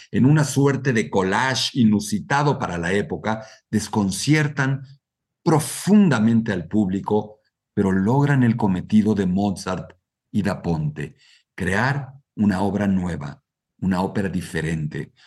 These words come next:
una ópera que, como la vida, tenga elementos cómicos, elementos cómicos y trágicos, elementos dramáticos,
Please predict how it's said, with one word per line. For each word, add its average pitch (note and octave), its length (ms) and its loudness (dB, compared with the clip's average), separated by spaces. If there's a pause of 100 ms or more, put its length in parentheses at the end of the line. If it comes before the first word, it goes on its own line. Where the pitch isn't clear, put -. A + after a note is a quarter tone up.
(180)
una F2+ 260 -2
ópera A#2+ 480 0
que, - 120 -6
como E3 240 -2
la D#3 120 -4
vida, A#2 680 0
tenga G2+ 340 0
elementos F2 600 -2
cómicos, A2+ 800 4 (280)
elementos E2+ 640 0
cómicos C3 800 2
y A2 60 4
trágicos, C3 880 0 (220)
elementos F#2+ 540 0
dramáticos, B2+ 1000 2